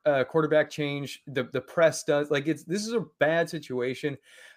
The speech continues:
I think Dennis Allen is doing, I think there's some strange locker room dynamics going on there. Like, we don't have a good explanation for why Winston has been benched. I, he's so hard for me to tell people to, to trust in the fantasy playoffs.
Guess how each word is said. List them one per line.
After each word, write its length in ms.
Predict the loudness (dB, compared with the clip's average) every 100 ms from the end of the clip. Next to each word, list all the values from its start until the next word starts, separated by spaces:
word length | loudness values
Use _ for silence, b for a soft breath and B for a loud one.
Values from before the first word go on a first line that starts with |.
| B
I 100 | 0
think 280 | 2 2
Dennis 320 | 6 4 4 2
Allen 340 | 2 2 0
is 200 | -4 -4
doing, 400 | -2 -2 -2 -4 -2
I 60 |
think 160 | 0 0
there's 160 | -2
some 100 | -4
strange 520 | -8 -4 0 0 0 0
locker 340 | 0 0 -2
room 180 | -4 -2
dynamics 440 | -2 -2 -4 -6
going 320 | -4 -4 -2
on 200 | -4 -2
there. 180 | -2 -2 0
Like, 180 | 0
we 120 | 2 0
don't 100 | 0
have 100 | -2
a 40 |
good 220 | 0 2
explanation 640 | 2 0 -2 -2 -2 -4 -6
for 280 | -4 -4 2
why 440 | 4 4 4 0 -4
Winston 400 | -6 -4 -2 -4
has 100 | -4
been 200 | -4 -4
benched. 400 | -2 -4 -4 -10 _ b b b b b _ _ 2
I, 100 | 2 0
he's 340 | -2 0 2 2
so 320 | 8 8 10
hard 300 | 6 4 4
for 100 | -2
me 140 | 0
to 60 | -2
tell 220 | 2 0
people 280 | 0 -2 -2
to, 120 | -4 _ -10
to 200 | -8 -8
trust 680 | -8 2 4 4 0 -12 -14 _ -20 _ -2
in 160 | 0 0
the 80 |
fantasy 400 | 0 0 -2 -4
playoffs. 640 | -4 2 2 2 0 -2